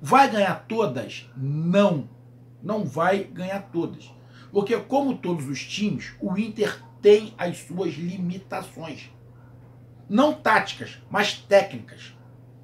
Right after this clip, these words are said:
que acabam influindo na tática. Porque pode faltar mais pra frente, é, características e peças pra fazer esse Inter,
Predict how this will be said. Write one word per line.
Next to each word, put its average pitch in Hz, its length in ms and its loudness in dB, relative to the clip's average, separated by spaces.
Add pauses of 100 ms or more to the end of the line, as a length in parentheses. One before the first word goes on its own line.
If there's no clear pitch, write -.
(140)
que 226 80 2
acabam 202 680 2
influindo 202 720 -8 (100)
na 220 200 -4
tática. - 520 -2 (760)
Porque - 400 2 (200)
pode 254 360 8
faltar 151 680 2
mais 175 340 0
pra 127 200 -6
frente, - 640 -8 (480)
é, 185 400 6 (340)
características 226 1300 4
e 233 100 -2
peças - 880 -2 (440)
pra 208 180 2
fazer 175 340 2
esse 180 280 -6
Inter, 208 400 -6